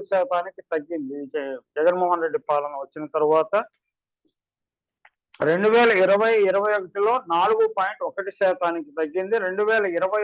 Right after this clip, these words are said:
ఒకటి ఇరవై రెండులో నాలుగు పాయింట్ రెండు శాతానికి తగ్గింది. ఇక పేదరికం తగ్గిన విషయం కూడా మనకు తెలిసిందే. నిజానికి మనం ఇంకా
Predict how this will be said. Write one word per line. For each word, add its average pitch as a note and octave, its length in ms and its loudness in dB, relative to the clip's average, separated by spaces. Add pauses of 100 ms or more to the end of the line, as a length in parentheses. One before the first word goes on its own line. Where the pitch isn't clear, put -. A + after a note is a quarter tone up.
ఒకటి F#3 200 -12 (100)
ఇరవై F#3 180 0
రెండులో F#3 280 -2 (160)
నాలుగు F#3+ 260 0 (120)
పాయింట్ F3 300 -8
రెండు D#3+ 260 -14
శాతానికి D#3 560 -4
తగ్గింది. C3+ 300 -8 (500)
ఇక F#3+ 100 4 (140)
పేదరికం A#3+ 600 4
తగ్గిన G#3+ 280 2
విషయం G3+ 320 0 (100)
కూడా G#3 120 4 (120)
మనకు E3 220 -2 (100)
తెలిసిందే. F#3+ 460 -6 (720)
నిజానికి C4 540 2 (2000)
మనం D#3+ 180 0 (220)
ఇంకా G3+ 200 0